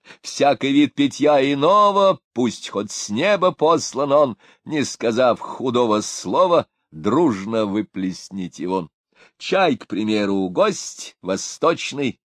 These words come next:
желтолицый мандарин, он надменный и порочный, наших женщин властелин. Семенят они оравой за его косицей вслед, и как весь Восток лукавый, если крепок, он во вред.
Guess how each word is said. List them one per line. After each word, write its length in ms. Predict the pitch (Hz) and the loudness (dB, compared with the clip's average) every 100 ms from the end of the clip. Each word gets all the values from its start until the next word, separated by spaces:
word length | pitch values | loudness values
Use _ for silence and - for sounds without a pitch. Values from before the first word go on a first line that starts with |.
| _ | _
желтолицый 760 | 82 120 110 - 123 110 - 104 | -4 -2 -2 -4 -4 -4 -8 -6
мандарин, 600 | 101 104 98 135 180 127 _ _ _ - | -6 -4 -4 -4 -4 -8 _ _ _ -10
он 300 | - 117 117 | -2 0 0
надменный 840 | 117 117 107 123 214 214 208 208 196 | 0 -2 0 0 0 0 -4 -6 -6
и 240 | - 180 | -8 -10
порочный, 680 | 147 147 151 139 - 127 117 | -4 2 2 2 -2 -4 -4
наших 540 | 127 135 117 - 120 | 0 0 0 -2 -2
женщин 680 | 90 120 123 104 - 104 90 | -2 -2 -2 -4 -6 -6 -4
властелин. 640 | 90 92 - - 92 98 - _ _ _ - _ | -4 -4 -8 -6 -4 -4 -8 _ _ _ -20 _
Семенят 760 | - - 175 185 185 170 - | -14 -6 -4 -2 2 2 2
они 180 | - 131 | -2 0
оравой 680 | 127 131 135 143 131 117 104 | 2 4 4 4 4 4 2
за 140 | 95 | 2
его 180 | 110 113 | 2 2
косицей 760 | 117 110 202 233 175 - 180 175 | 0 -4 -4 -6 -8 -4 -2 -2
вслед, 580 | - - 135 147 101 _ - | -6 -6 -2 0 -2 _ -16
и 120 | - 110 | -4 -2
как 260 | 104 104 | 0 -2
весь 380 | 104 220 208 - | 0 0 -2 -4
Восток 680 | 160 147 - - 131 110 - | -4 -4 -6 -2 2 2 0
лукавый, 640 | 104 107 113 127 107 104 _ - | -4 -2 0 2 2 -2 _ -6
если 520 | 107 120 - 101 107 | -2 -2 -2 -2 -2
крепок, 760 | - 104 170 113 - - - _ _ _ | -2 -6 -4 -4 -6 -8 -14 _ _ _
он 260 | - 92 117 | -8 -6 -2
во 120 | 85 | -4
вред. 340 | 80 80 - | -2 -6 -8